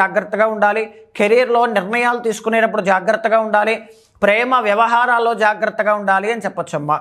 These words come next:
ఇకపోతే కేతు అనేటువంటి ఆయన నవంబర్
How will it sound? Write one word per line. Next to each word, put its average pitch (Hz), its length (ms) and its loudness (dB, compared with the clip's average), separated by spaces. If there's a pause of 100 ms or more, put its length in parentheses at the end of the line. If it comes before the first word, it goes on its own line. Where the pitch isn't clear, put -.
(400)
ఇకపోతే 254 500 2 (560)
కేతు 247 300 2 (100)
అనేటువంటి 233 460 0
ఆయన 214 220 2
నవంబర్ 233 440 0